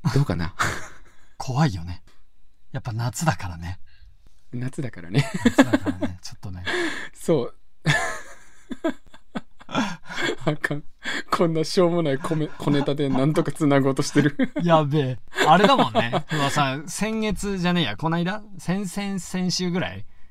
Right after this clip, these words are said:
Speaker 2: に、我ら、
Speaker 1: うん。
Speaker 2: 記念のね、一週間が過ぎたところでね。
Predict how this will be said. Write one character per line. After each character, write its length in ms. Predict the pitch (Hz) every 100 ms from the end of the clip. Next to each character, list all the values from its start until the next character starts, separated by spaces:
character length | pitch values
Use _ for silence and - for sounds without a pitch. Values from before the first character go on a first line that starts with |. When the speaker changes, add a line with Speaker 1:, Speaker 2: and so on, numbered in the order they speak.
| -
Speaker 2:
に、 260 | 135 139 131 -
我 300 | 156 156 110
ら、 320 | 95 87 -
Speaker 1:
う 20 |
ん。 20 | - - -
Speaker 2:
記 160 | - 147
念 480 | 156 156 151 151 143
の 100 | 139
ね、 140 | 147
一 120 | 151 135
週 160 | 165
間 220 | 139 101 90
が 200 | 85 87
過 160 | -
ぎ 100 | 156
た 100 | 98
と 100 | 87 98
こ 100 | 135
ろ 100 | 107
で 100 | 78
ね。 180 | 101